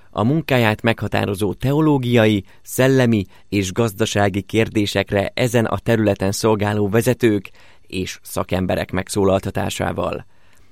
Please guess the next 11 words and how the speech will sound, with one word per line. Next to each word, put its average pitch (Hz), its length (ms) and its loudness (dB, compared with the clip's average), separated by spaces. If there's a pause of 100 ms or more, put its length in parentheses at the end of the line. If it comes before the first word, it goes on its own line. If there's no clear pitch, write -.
(180)
Átvilágítja 117 920 2
a - 180 2
magyar 120 400 2
kereszténységen 107 960 0
belüli 104 300 0
misszióját, 113 920 2 (520)
melyet 127 360 2
nem 180 240 2
csak - 220 -2
a 92 60 -2
Kárpát-medence, 98 1040 0